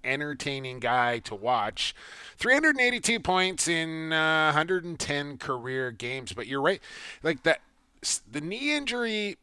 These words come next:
there are knee injuries out there, and, and not so much anymore. But when you're talking twelve, thirteen years ago,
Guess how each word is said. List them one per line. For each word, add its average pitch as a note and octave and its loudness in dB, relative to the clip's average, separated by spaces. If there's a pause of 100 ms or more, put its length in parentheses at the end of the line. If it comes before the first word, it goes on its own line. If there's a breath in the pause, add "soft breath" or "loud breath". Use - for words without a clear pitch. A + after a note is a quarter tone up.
(640)
there F#3 6
are C#4+ 10
knee G3 2
injuries E3 2
out C3+ 4
there, C#3 2
and, C3+ -2
and C3+ -6
not F#3 2
so A3 2
much E3+ 2
anymore. C3 -2
But A#2 -2
when C3 -6
you're F#3 -2
talking G3 4
twelve, D3+ 4
thirteen D3 -4
years C#3 2
ago, G#2+ -2